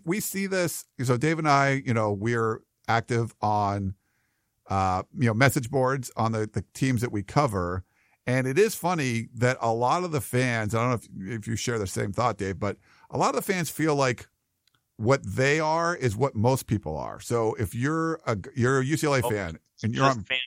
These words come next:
Speaker 2: of athletics.
Speaker 1: Yeah. You're
Speaker 2: That's
Speaker 1: f-
Speaker 2: everyone in life.
Speaker 1: <laughs>
Speaker 2: That is a common, common perception fallacy.
Speaker 1: But, like, okay, you're, you're a U C L A grad and you're on Bro. Like, maybe you have your, you, your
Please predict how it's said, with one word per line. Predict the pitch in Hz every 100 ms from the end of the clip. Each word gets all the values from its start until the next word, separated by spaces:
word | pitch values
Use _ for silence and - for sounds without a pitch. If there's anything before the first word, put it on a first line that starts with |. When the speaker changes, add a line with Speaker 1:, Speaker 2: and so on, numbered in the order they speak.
| -
Speaker 2:
of | 113
athletics. | 104 98 98 98 64 - - - _ _ -
Speaker 1:
Yeah. | 135 170 85 - - _ -
You're | 139
Speaker 2:
That's | - -
Speaker 1:
f- | 131 -
Speaker 2:
everyone | 131 117 113 110
in | 95 95 143
life. | 90 90 76 - -
Speaker 1:
<laughs> | - - - 294 - 294 - - - _
Speaker 2:
That | 113
is | 107
a | 98
common, | 98 92 107 107 98 92 85 - - -
common | 104 98 98 -
perception | 98 - - - _
fallacy. | - - - -
Speaker 1:
But, | 202
like, | 175 160
okay, | 156 151 117
you're, | 107 143 147 151
you're | 139 143
a |
U | 135
C | 160 165
L |
A | 156
grad | 120 117 110 110 110
and | 117
you're | 113 110
on | 98
Bro. | 110 104 82
Like, | 98 110
maybe | 151 156
you |
have | 147
your, | 117 110 -
you, | 113 120 131
your | 120